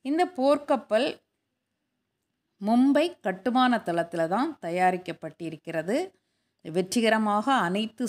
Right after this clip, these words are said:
சோதனைகளையும் முடித்த நிலையில இது நாட்டிற்கு நவம்பர் இருபத்தி ஒன்றாம்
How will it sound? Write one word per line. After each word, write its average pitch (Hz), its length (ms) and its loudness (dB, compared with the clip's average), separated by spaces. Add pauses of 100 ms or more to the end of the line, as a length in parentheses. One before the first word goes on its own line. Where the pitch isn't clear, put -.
சோதனைகளையும் 214 680 0
முடித்த 196 400 -4
நிலையில 170 380 -4
இது 190 340 -4
நாட்டிற்கு 185 920 -4 (300)
நவம்பர் 220 600 2
இருபத்தி 185 540 -4
ஒன்றாம் 175 580 0